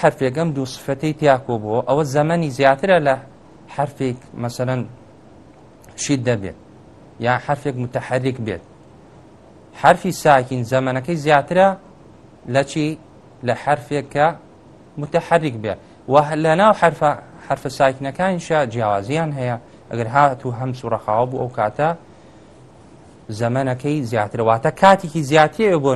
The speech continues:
نوتقکردن. ئەمە نابێتە شەددە، نابێ، یعنی، وا حساب بکرێت ئەمە حرفێکی شەددەدارە.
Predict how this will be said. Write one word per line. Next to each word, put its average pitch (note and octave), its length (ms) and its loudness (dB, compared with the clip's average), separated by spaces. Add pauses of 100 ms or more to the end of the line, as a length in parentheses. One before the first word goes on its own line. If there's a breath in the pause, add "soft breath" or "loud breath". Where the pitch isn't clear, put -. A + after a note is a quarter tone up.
نوتقکردن. G2 560 -10 (600)
ئەمە A#2+ 220 -2
نابێتە F#3+ 440 2
شەددە، B2 300 -2 (120)
نابێ، D#3 300 0 (680)
یعنی، A#2+ 300 -2
وا C#3+ 180 8
حساب C#3 380 2
بکرێت B2+ 300 -4
ئەمە B2+ 220 -2
حرفێکی C3+ 480 -4 (760 loud breath)
شەددەدارە. A2+ 640 -2